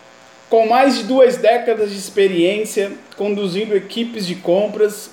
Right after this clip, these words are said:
em grandes instituições hospitalares do país, Rony é uma das principais referências do setor na gestão e desenvolvimento de processos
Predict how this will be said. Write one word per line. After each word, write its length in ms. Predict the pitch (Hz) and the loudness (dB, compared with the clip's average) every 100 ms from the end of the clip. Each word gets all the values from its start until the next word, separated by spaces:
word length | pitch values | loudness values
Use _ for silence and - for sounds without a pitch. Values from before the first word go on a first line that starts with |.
| - | -4
em 180 | 185 | -4
grandes 460 | 170 185 240 220 196 | -2 0 0 -2 -6
instituições 720 | 196 - 185 180 - 170 160 | -8 -10 -8 -8 -4 -2 -2
hospitalares 800 | 156 156 156 170 180 165 156 160 | -2 -10 -10 -2 2 2 0 -2
do 80 | 156 | -6
país, 680 | 170 220 214 233 262 - - - - - - - - | -2 0 2 0 -2 -6 -14 -20 -20 -20 -20 -20 -2
Rony 520 | 226 277 247 165 117 165 | 4 6 4 2 -4 -2
é 80 | |
uma 180 | 196 220 | -2 0
das 200 | 214 220 | 0 -2
principais 720 | - 226 - 208 - 220 240 | -4 -10 -10 -10 -2 2 2
referências 720 | 240 233 214 180 196 202 190 175 | 2 0 0 0 -2 -4 -6 -8
do 100 | 196 | -8
setor 600 | - 226 233 175 180 170 - - - - - | 0 0 0 0 0 -2 -16 -20 -20 -20 -10
na 180 | 165 170 | 0 0
gestão 540 | 175 185 - 214 233 254 | 2 -2 -2 0 2 0
e 60 | |
desenvolvimento 960 | 208 226 208 220 214 196 185 202 202 202 | -2 -6 0 2 2 0 -2 -2 -4 -10
de 100 | 180 | -10
processos 920 | 180 170 - 143 160 190 247 233 - | -4 -4 -2 0 0 -2 -6 -10 -12